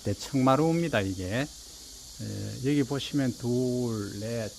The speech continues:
여섯 칸으로 되어 있고요. 어, 여기 이제 올라가는데,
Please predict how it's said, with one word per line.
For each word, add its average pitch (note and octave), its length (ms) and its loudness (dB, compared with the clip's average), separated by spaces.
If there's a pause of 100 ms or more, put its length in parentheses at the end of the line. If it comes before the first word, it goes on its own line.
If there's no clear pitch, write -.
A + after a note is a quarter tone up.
여섯 G#3 320 -4
칸으로 A2+ 300 -2
되어 G#2 160 -2
있고요. F#2+ 240 -6
어, - 1040 -4 (840)
여기 C#3+ 260 6
이제 A2+ 260 4 (160)
올라가는데, B2 680 0